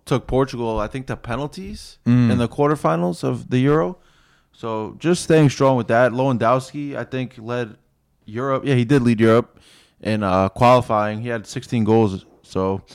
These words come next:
Speaker 1: just that, bring that goal-scoring prowess, you know, continues. This might be his last tournament as well for Poland. So one last run for him up top. And, uh, I think I have him going through. So,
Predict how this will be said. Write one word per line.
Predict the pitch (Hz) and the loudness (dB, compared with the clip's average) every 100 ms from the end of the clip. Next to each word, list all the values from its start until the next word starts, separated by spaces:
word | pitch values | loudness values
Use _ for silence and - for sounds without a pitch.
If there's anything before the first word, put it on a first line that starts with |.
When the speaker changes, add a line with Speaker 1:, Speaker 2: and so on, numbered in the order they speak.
| - _ _ _ _ _ - | -20 _ _ _ _ _ -8
Speaker 1:
just | 131 | -4
that, | 156 147 | 0 2
bring | 131 131 | 2 2
that | 120 104 | 2 2
goal-scoring | 113 113 113 110 101 | 0 0 -2 -2 0
prowess, | 101 98 104 101 - | 0 2 0 -2 -10
you | - | -6
know, | 107 98 | -2 -2
continues. | - 101 113 110 120 | -2 -4 -2 -2 -2
This | 131 143 160 | 0 0 2
might | 139 | 0
be | 139 127 | 0 0
his | 143 127 | 0 2
last | 120 113 | 2 2
tournament | - 120 117 107 | 2 0 2 0
as | 104 | 2
well | 113 117 117 | 4 4 2
for | 117 110 | 0 -2
Poland. | 120 117 113 110 113 - _ _ _ _ - | 2 4 4 2 -2 -8 _ _ _ _ -14
So | - 104 98 95 - - | -4 -2 -2 -6 -14 -12
one | 120 139 | -6 0
last | 131 123 | 2 2
run | 131 | 0
for | 120 120 | 2 2
him | 120 131 139 - | 2 2 -2 -4
up | 107 101 | -4 -4
top. | 113 110 113 | -2 -2 -2
And, | 107 101 | -2 0
uh, | 98 98 98 - | 0 0 -2 -6
I | |
think | - 165 143 | -2 -2 0
I | 113 | 2
have | 151 139 | 2 2
him | 127 | 0
going | 113 107 | -4 -4
through. | - 107 107 | -6 -8 -8
So, | - 98 95 | -6 -6 -6